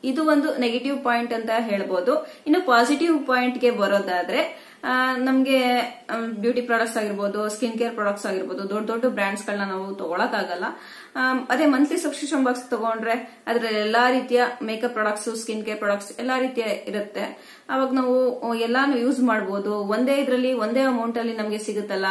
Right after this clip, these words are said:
ಒಂದ್ ಸಿಕ್ಸ್ ಹಂಡ್ರೆಡ್, ಫೋರ್ ಹಂಡ್ರೆಡ್, ತ್ರೀ ಹಂಡ್ರೆಡ್ ಅಮೌಂಟ್ ಅಲ್ಲಿ ನಮ್ಗೆ ಒಂದ್ ಐದಾರು ಪ್ರಾಡಕ್ಟ್ ಸಿಗುತ್ತಲ್ಲ ಅಂತ ನಾವು ತಗೊಂತೀವಿ. ಅದನ್ನ ತಗೊಂಡಿದ್ ತಕ್ಕಾಗೆ ನಾವು ಯೂಸ್ ಮಾಡ್ಬೇಕು. ಆ,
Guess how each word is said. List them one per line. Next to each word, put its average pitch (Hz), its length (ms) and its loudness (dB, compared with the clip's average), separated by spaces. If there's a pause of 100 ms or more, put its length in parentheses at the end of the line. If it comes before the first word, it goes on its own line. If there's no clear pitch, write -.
(180)
ಒಂದ್ 208 180 -6
ಸಿಕ್ಸ್ 233 240 -8
ಹಂಡ್ರೆಡ್, 202 400 -2
ಫೋರ್ 208 180 -4
ಹಂಡ್ರೆಡ್, 196 320 -4
ತ್ರೀ 202 240 -4
ಹಂಡ್ರೆಡ್ 208 240 -4 (500)
ಅಮೌಂಟ್ 226 280 0
ಅಲ್ಲಿ 220 160 0
ನಮ್ಗೆ 208 280 -2
ಒಂದ್ 208 300 -4
ಐದಾರು 247 260 2
ಪ್ರಾಡಕ್ಟ್ 226 260 -2
ಸಿಗುತ್ತಲ್ಲ 214 440 -2
ಅಂತ 196 240 0
ನಾವು 214 480 -6
ತಗೊಂತೀವಿ. 208 640 -4 (300)
ಅದನ್ನ 269 240 4
ತಗೊಂಡಿದ್ 240 440 2
ತಕ್ಕಾಗೆ 254 400 2
ನಾವು 254 200 2
ಯೂಸ್ 247 360 0
ಮಾಡ್ಬೇಕು. - 600 -4 (400)
ಆ, 262 360 4